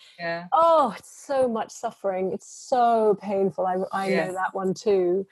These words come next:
Speaker 1: Yeah, exactly.
Speaker 2: But the kind of courage that's required to
Speaker 1: Yes.
Speaker 2: just go, "Okay,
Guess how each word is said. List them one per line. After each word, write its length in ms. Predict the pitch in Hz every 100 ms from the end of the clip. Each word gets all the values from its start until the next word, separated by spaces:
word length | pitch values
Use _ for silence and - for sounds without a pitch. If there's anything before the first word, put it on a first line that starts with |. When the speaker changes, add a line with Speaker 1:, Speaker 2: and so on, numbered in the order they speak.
| -
Speaker 1:
Yeah, 420 | 196 175 175 170 175
exactly. 840 | 170 - 185 185 - 165 170 165 _ _ _ -
Speaker 2:
But 120 | 214
the 80 | 220 -
kind 140 | 254 247
of 100 | -
courage 640 | - - 269 359 202 185
that's 400 | 190 - - - _
required 800 | 202 208 - 208 196 170 101 160 - - _ _ _ _ -
to 100 | 185
Speaker 1:
Yes. 80 |
Speaker 2:
just 260 | 160 190 -
go, 300 | 202 185 185
"Okay, 540 | - 190 - 165 165